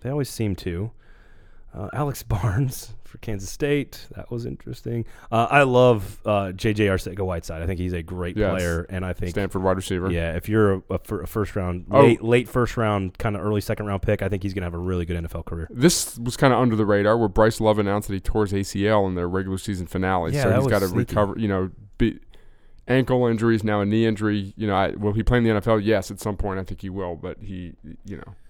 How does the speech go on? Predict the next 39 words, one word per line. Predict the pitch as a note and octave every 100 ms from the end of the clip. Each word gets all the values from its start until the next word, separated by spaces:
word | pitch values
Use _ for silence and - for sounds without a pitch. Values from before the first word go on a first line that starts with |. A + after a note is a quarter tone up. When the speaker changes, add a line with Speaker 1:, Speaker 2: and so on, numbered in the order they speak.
| - _ -
Speaker 1:
Uh, | D#3
we | D3+
already | D#3+ D#3
knew | C#3+ C#3+
about | C3 A#2+
N'Keal | A2+ C3 A#2
Harry, | B2+ A#2+ A#2 A2+
Kelvin | B2 A2 G#2
Harmon, | - A#2 A2+ A2 G#2+
Dwayne | G#2 G#2+ A2
Haskins, | A2+ A#2+ - C#3 B2+
of | C3
course, | C3+ C3+ C3
ad-, | A#2+ A#2+
acknowledging | A#2+ G2+ A2+ G#2+ G#2+ G#2+ A2
Speaker 2:
official. | G#2+ G#2+ G2
Speaker 1:
that, | C2+ -
that | E2+ G2
he, | G#2+ A2
he | A2 A2
is | A2
gone. | G#2 G#2+ G#2+ G#2+ A2 G#2+ A2 -
Um, | C#3+ D#3+ E3 E3 D#3+ D#3+ D#3+ D#3+ C#3+
Justice | C3+ - C3+ -
Hill | C3 B2+ C3
and | A#2+
Tyrone | A#2 A2+ G2
Johnson, | B2 C3 - B2+
both | A#2 G#2
for | - G2+ -
Oklahoma | F#2+ G#2 G2
State. | - C3+ B2+ A2+
Some | A#2
weapons | A2 A2 G#2
there | G2+ A#2+ A2+
gone | A#2+ A#2+ A#2
off | G#2+
that | A2 A#2
offense. | A#2+ A#2 B2 A#2+ A2+ - -